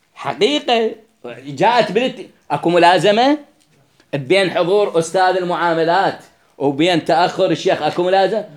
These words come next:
لو أكو ملازمة ما حضر يوم السبت كان موجود. تمام يا لا؟ فماكو ملازمة. القضية أصل هي هكذا جاءت بالاتفاق لوجود أمر،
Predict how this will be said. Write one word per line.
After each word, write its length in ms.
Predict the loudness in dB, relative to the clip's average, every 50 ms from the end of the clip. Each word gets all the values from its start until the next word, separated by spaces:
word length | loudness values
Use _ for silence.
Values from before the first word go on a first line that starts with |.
| -20 -18 -10 -4
لو 180 | 0 0 2
أكو 300 | 2 0 0 -2 -2 -2
ملازمة 760 | -2 -2 0 2 2 2 2 2 2 0 0 2 2 0 0 0
ما 160 | 2 2 2
حضر 320 | 2 2 2 4 4 4
يوم 240 | 4 4 4 4 4
السبت 460 | 2 2 2 0 0 2 0 0 0
كان 220 | 0 0 0 2 0
موجود. 480 | 0 0 0 -2 -4 -6 -8 -8 -10 -16 _ _ _ _ _ _ _ _ _ _ _
تمام 280 | -6 -2 0 0 2 2
يا 200 | 2 2 2 2
لا؟ 220 | 2 0 -2 -6 -14 _ _ _ -20 -20 _ _ _ _
فماكو 400 | _ -8 -4 -2 -2 -2 -2 -2
ملازمة. 560 | -2 0 2 2 2 2 2 0 -2 -4 -6 -8 -14 -18 -20 -20 -20 -14 -6 -2
القضية 720 | -2 -2 0 0 0 2 2 2 2 2 2 2 4 4
أصل 180 | 2 2 0 0
هي 160 | 2 4 4
هكذا 480 | 4 4 2 2 2 2 4 4 4 4
جاءت 400 | 2 2 2 2 2 2 0 0
بالاتفاق 840 | -2 -2 0 -2 -2 -2 -2 -2 0 2 2 2 2 2 0 -4 -10 -20 _ -4
لوجود 540 | 0 0 2 2 2 2 2 0 -2 -2 -2
أمر، 520 | -2 -2 0 4 6 6 6 6 4 0